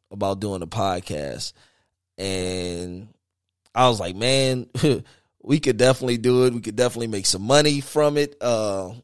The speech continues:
you know, just clown talk about just life in general.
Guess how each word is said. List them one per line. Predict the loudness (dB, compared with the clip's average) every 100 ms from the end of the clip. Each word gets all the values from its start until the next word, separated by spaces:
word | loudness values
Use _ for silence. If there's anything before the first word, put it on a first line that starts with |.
| _
you | -4
know, | 2 2
just | 4 2 2
clown | 0 0 0
talk | 0 0
about | 0 -2
just | -4 -10 -6
life | -4 -4 -6
in | -6
general. | -4 -4 -6